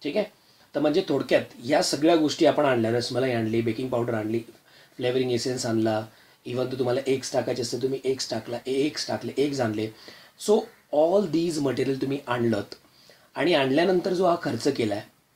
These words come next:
so तो खर्च आपण बघितला तर तो assume करा की तो खर्च आपल्याला लागला फोर हंड्रेड रुपीज. तर याचा अर्थ जो मम्मीने घे-, घरी cake बनवलेला आहे त्याची cost किती झाली बाळांनो? फोर हंड्रेड रुपीज झाली. म्हणजे this is the total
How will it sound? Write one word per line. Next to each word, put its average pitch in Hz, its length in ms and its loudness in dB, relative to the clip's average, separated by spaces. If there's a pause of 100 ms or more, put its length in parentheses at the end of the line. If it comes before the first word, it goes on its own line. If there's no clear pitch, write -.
(480)
so 170 140 0
तो 208 180 6
खर्च 180 220 0
आपण 147 280 4
बघितला 135 420 0
तर 123 120 -6
तो 151 300 -4
assume 175 340 0
करा 131 180 0
की 127 120 -4
तो 165 280 -4
खर्च 127 220 -2 (100)
आपल्याला 127 320 0
लागला 117 240 0
फोर 151 240 2
हंड्रेड 117 280 2
रुपीज. 101 300 -12 (880)
तर 175 40 -2
याचा 156 300 6
अर्थ 202 300 2
जो 156 280 2
मम्मीने 160 400 4
घे-, 147 180 2
घरी 139 220 -2
cake 135 300 -2
बनवलेला 123 480 2
आहे 110 220 2 (580)
त्याची 127 160 -6
cost 151 380 2
किती 147 120 0
झाली 139 160 4
बाळांनो? 120 360 2 (300)
फोर 147 160 4
हंड्रेड 107 260 -4
रुपीज - 300 -16
झाली. - 160 -20 (560)
म्हणजे 143 220 2
this 139 140 0
is 151 200 0
the 190 60 2 (120)
total 147 320 2